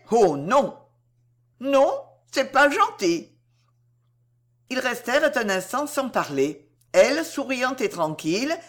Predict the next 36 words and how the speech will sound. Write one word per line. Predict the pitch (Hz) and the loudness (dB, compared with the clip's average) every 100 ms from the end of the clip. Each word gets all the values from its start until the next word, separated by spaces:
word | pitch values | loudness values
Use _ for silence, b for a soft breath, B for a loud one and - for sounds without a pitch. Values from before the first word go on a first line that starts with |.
| B - | B -10
lui, | 151 220 453 | -4 -2 -2
sérieuse | - 254 269 220 302 | -2 -4 -4 -2 -2
et | 277 | -2
troublée. | 202 185 151 135 139 151 _ _ _ _ _ b b b | -4 -4 -2 0 0 -4 _ _ _ _ _ b b b
Au | 226 | -4
moment | 226 185 208 320 | -2 0 0 2
où | |
la | 320 262 | 0 0
voiture | 202 202 262 277 | -2 -2 -6 -4
entrait | 202 240 | -4 -4
dans | 202 185 | -4 -4
l'avenue, | 147 139 135 170 311 B B - | -4 -2 -4 -6 -8 B B -8
Bijou | 147 277 - 359 | -2 -2 -2 -4
se | 392 | -4
tourna | 247 220 190 240 | -4 -4 0 0
vers | 240 | 0
monsieur | 175 165 208 | -2 -2 -2
de | 170 | -2
Rueil | 131 139 143 208 294 392 B _ | 0 2 2 0 -4 -8 B _
et, | - 294 | -4 -2
le | 226 214 | -2 -6
touchant | 214 - 214 240 | -8 -6 -2 -2
très | 311 - 269 | -4 -6 -4
doucement | 277 277 - 233 233 | -2 -4 -4 -6 -6
cette | 226 - 147 | -6 -8 -8
fois | - 185 220 233 B B - | -8 -2 -2 -2 B B -4
de | 180 | -4
sa | 208 | 0
main | 185 156 151 | -2 -2 -8
fine, | - 160 226 311 349 b b _ | -4 -2 -2 -6 -12 b b _
elle | 240 262 | 0 0
lui | 214 190 | -2 -6
dit | 143 226 311 | -6 -6 -4
d'une | 247 185 | -4 -4
voix | 160 - | -4 -2
pénétrante | 277 262 185 - 160 226 262 | -2 -2 -4 -2 -2 0 -2